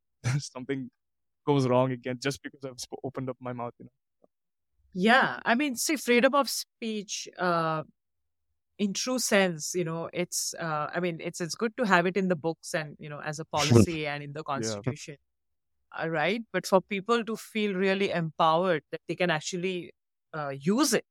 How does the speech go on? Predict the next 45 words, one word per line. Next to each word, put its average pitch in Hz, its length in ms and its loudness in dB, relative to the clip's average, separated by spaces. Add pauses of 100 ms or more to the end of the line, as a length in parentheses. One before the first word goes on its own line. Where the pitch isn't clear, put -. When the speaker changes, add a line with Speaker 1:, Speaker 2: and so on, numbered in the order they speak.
(140)
Speaker 2:
and 156 120 -6
implement 220 540 0
it - 100 -10 (160)
and 160 160 -6
practice 190 480 0
it, 175 160 -6
you 160 100 -10
know, 160 280 -6
that's 180 260 -2
a 220 40 -10
complete 202 400 -6
different 185 420 0 (360)
scenario 160 480 -2
we 160 120 -4
are 147 40 -4
talking 143 340 -10
about. 127 280 -10 (580)
Speaker 3:
But 254 220 12
Speaker 2:
But 156 100 8
Speaker 3:
see, 247 80 8
Speaker 2:
it 190 40 12
is 160 40 8
Speaker 3:
that's 185 220 10
the, 165 120 0
Speaker 2:
fair. 226 180 12
Speaker 3:
that's 156 280 8
the 247 140 4
Speaker 2:
Yeah. 240 100 2
Speaker 3:
irony, 165 500 12
right? 117 320 12
Like, 127 300 10
we 147 240 10
pay 190 300 12
Speaker 2:
Yes. 311 80 10
Speaker 3:
the 208 80 4
taxes 139 440 6
as 127 160 8
a 113 60 -4
citizen. 120 420 2
Speaker 2:
Oh. 113 160 -10
Speaker 3:
Like, 104 220 8
we 147 160 12
pay, 185 340 12
like, 131 320 8
uh, 117 140 4